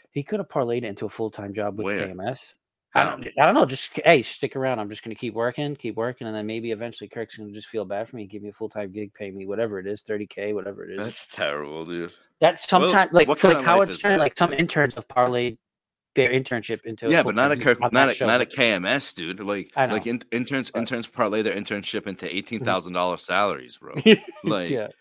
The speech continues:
Speaker 1: somewhere
Speaker 2: you know,
Speaker 1: else,
Speaker 2: like,
Speaker 1: but
Speaker 2: and, like, or whatever that might be more than, like, than he was. Like, I don't know
Speaker 1: Uh,
Speaker 2: how
Speaker 1: but
Speaker 2: that
Speaker 1: maybe
Speaker 2: works,
Speaker 1: that's
Speaker 2: but
Speaker 1: what he was, eh, picturing in his head. He's like, "If I just keep working, keep working, keep working, I'm eventually gonna be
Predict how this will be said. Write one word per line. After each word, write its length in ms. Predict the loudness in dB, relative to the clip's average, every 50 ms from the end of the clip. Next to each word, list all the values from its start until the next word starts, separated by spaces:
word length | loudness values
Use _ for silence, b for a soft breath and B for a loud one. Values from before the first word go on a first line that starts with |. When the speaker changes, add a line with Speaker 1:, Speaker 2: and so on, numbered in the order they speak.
| _
Speaker 1:
somewhere 260 | -12 -10 -8 -8 -8 -6
Speaker 2:
you 40 | -6
know, 60 | -6 -6 -6
Speaker 1:
else, 140 | -8 -12 _
Speaker 2:
like, 140 | -6 -4 -4
Speaker 1:
but 80 | -2 -2
Speaker 2:
and, 80 | -4
like, 140 | -6 -6 -6
or 80 | -6 -6
whatever 260 | -2 -2 -2 -2 -2
that 120 | -4 -4 -4
might 120 | -6 -6
be 120 | -6 -8
more 260 | -8 -4 -4 -4 -4 -4
than, 140 | -6 -8
like, 200 | -10 -10 -12 -12 _
than 120 | -14 -12 -12
he 80 | -12 -12
was. 160 | -12 -14 -12 -10
Like, 240 | -8 -8 -8 -8
I 80 | -10 -10
don't 140 | -10 -10 -10
know 100 | -10 -10
Speaker 1:
Uh, 180 | -10 -10 -12 -8
Speaker 2:
how 80 | -6 -4
Speaker 1:
but 80 | 0
Speaker 2:
that 120 | 0 2 2
Speaker 1:
maybe 200 | 2 2 2 2
Speaker 2:
works, 80 | 4
Speaker 1:
that's 180 | 4 4 4 4
Speaker 2:
but 60 | 2
Speaker 1:
what 100 | -4 -2
he 80 | -2 -2
was, 260 | -2 -4 -4 -6 -12 -8 _
eh, 80 | -6 -6 -6 -12 -20 -20 -20 -20 _
picturing 360 | -6 -6 -6 -4 -6 -10 -10
in 40 | -10 -10
his 60 | -8
head. 140 | -8 -8 -8
He's 100 | -8 -12
like, 160 | -14 -18 -18
"If 120 | -16 -16
I 80 | -14 -14
just 180 | -14 -18 -20
keep 220 | _ -18 -18 -16 -14
working, 320 | -14 -16 -16 -18 -20 -20 -20
keep 200 | -20 -18 -12 -10
working, 280 | -10 -10 -12 -14 -16
keep 160 | -18 -14 -10
working, 240 | -8 -10 -8 -8 -8
I'm 160 | -8 -8 -8
eventually 300 | -8 -10 -10 -10 -10 -10
gonna 100 | -10 -10 -10
be 220 | -8 -10 -10 -10